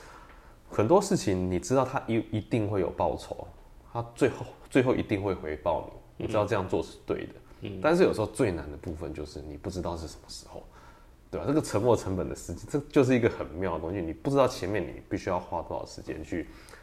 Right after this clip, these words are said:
Speaker 1: 达到，哎，这个能量累积，你可以开始说收网吗？
Speaker 2: 他，没有，
Speaker 1: 收割。
Speaker 2: 我觉得，我觉得拍 YouTube 啊，就是拍这种影音东西，它就像挖一口井吧。
Speaker 1: 嗯。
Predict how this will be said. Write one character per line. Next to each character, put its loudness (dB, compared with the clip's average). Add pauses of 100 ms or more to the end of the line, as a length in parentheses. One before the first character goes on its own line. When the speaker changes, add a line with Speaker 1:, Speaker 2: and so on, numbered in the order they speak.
(300)
Speaker 1:
达 4
到， 2
哎， -4
这 2
个 4
能 -2
量 0
累 -4
积， -12
你 -8
可 -8
以 -4
开 -6
始 -12 (1300)
说 -6
收 0
网 0 (180)
吗？ -14 (560)
Speaker 2:
他， -4 (240)
没 4
有， 2
Speaker 1:
收 2
割。 -2
Speaker 2:
我 -
觉 0
得， 2 (440)
我 -2
觉 2
得 2 (420)
拍 0
YouTube -2
啊， -2
就 -6
是 -4
拍 -2
这 -2
种 -2 (800)
影 -6
音 -4 (120)
东 -4
西， -12
它 2
就 -2
像 0
挖 4
一 0
口 -2
井 -6
吧。 -10 (520)
Speaker 1:
嗯。 -8